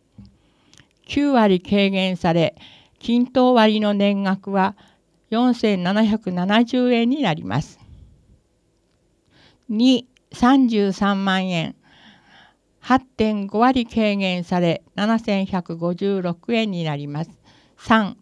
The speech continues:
三十三万円プラス二十四万五千円かける世帯主以外の被保険者数。なお、単身世帯の方は該当しません。五割軽減され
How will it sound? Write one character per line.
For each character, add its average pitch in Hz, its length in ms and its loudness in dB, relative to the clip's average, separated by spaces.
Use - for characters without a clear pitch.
三 240 360 -2
十 196 240 -4
三 208 340 -4
万 202 300 -2
円 196 180 -2
プ 202 180 -6
ラ 196 160 0
ス 180 300 -8
二 226 140 -2
十 214 300 -2
四 220 280 0
万 190 240 -4
五 180 120 -4
千 214 320 0
円 202 240 0
か 196 160 -4
け 233 160 0
る 196 160 -2
世 196 140 -2
帯 226 300 0
主 202 260 -4
以 190 180 -6
外 220 260 2
の 185 240 -6
被 214 300 -4
保 185 100 -6
険 196 300 -2
者 180 180 -4
数。 160 320 -8
な 180 220 0
お、 - 100 -8
単 208 280 -4
身 208 360 -6
世 202 120 -4
帯 202 280 -2
の 175 140 -6
方 170 280 -4
は 165 140 -4
該 180 280 -2
当 185 260 -4
し 185 160 -8
ま 170 160 -2
せ - 180 -4
ん。 - 140 -6
五 196 120 0
割 240 300 2
軽 202 200 2
減 185 280 -2
さ 170 140 0
れ 170 220 0